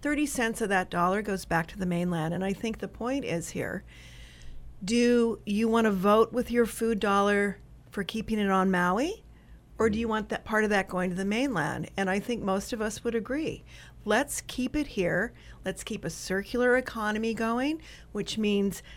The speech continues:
Speaker 1: the circle has no beginning and end. Let's keep it
Speaker 2: Right.
Speaker 1: right here. Like Brian says, I buy from my neighbor, I fix it, I fix food, I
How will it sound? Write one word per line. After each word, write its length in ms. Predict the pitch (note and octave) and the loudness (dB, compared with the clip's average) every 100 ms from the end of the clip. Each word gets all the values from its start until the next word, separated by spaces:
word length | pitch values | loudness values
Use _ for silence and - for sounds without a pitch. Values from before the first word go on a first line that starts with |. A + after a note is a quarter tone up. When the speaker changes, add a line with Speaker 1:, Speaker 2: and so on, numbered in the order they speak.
| - | -8
Speaker 1:
the 80 | F3 | -4
circle 340 | - F3 F#3+ | -2 -2 -2
has 260 | F#3+ G3+ G3+ | -2 -4 -4
no 160 | A3 | -8
beginning 400 | A3 A3 A#3 A#3 A3+ | -6 -6 -4 -4 -4
and 140 | A3 | -2
end. 220 | A3 C#4 | 0 0
Let's 240 | A#3 - - | -2 -4 -6
keep 180 | G#3+ | -4
it 80 | E3 - | -4 -2
Speaker 2:
Right. 60 | |
Speaker 1:
right 220 | G3 G3+ | -2 -2
here. 340 | G3 A#3 C#4 D#4+ - - F#3 | -2 0 0 -2 -10 -12 -8
Like 180 | G3 | -6
Brian 400 | - F#3+ G3 G3+ | 2 4 4 2
says, 480 | G3 G#3 G#3+ D4 D4 - | 0 2 2 2 -2 -2
I 140 | F#3+ | 0
buy 260 | F3+ F3+ F3+ | 2 4 2
from 180 | - G3 | 0 0
my 200 | F#3 F#3 | 2 2
neighbor, 480 | F#3 F#3 A3 C#4+ - - - | 0 0 0 0 -2 -14 -6
I 140 | - F3+ | -4 -2
fix 340 | - F#3 - | -2 -4 -2
it, 220 | C4+ - - | -2 -2 -6
I 100 | F#3+ | -6
fix 280 | F3+ - - | -4 -6 -8
food, 400 | - G3 G#3 D4 - | -4 -2 0 0 -2
I 160 | F3+ | -4